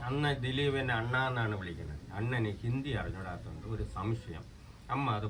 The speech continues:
പറഞ്ഞു കൊടുക്കണമെന്ന് പറഞ്ഞു. അപ്പം അമ്മ നോക്കിയിട്ടുണ്ട്, "നീ ഇങ്ങനെ തന്നെ പറ" എന്ന് പറഞ്ഞു. അപ്പം ദിലീപ് ഹിന്ദിയിൽ പറഞ്ഞു, എങ്ങനെ പറഞ്ഞു, "ഇന്നലെ വന്നത് ആരാണ്?" എന്ന് പറഞ്ഞു. അപ്പം അമ്മ പറഞ്ഞു, "അവൻ ഒരു മന്ത്രവാദിയാണ്, അവൻ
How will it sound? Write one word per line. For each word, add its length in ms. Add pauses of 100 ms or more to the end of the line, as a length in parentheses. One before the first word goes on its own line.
പറഞ്ഞു 280
കൊടുക്കണമെന്ന് 520
പറഞ്ഞു. 280
അപ്പം 200
അമ്മ 120 (140)
നോക്കിയിട്ടുണ്ട്, 580
"നീ 80 (880)
ഇങ്ങനെ 200
തന്നെ 160 (100)
പറ" 100 (140)
എന്ന് 140
പറഞ്ഞു. 220 (400)
അപ്പം 180 (120)
ദിലീപ് 320 (100)
ഹിന്ദിയിൽ 420 (160)
പറഞ്ഞു, 320 (280)
എങ്ങനെ 240
പറഞ്ഞു, 240
"ഇന്നലെ 360
വന്നത് 320 (380)
ആരാണ്?" 440 (800)
എന്ന് 180
പറഞ്ഞു. 260
അപ്പം 200
അമ്മ 120 (120)
പറഞ്ഞു, 260 (100)
"അവൻ 220
ഒരു 120 (100)
മന്ത്രവാദിയാണ്, 920 (640)
അവൻ 180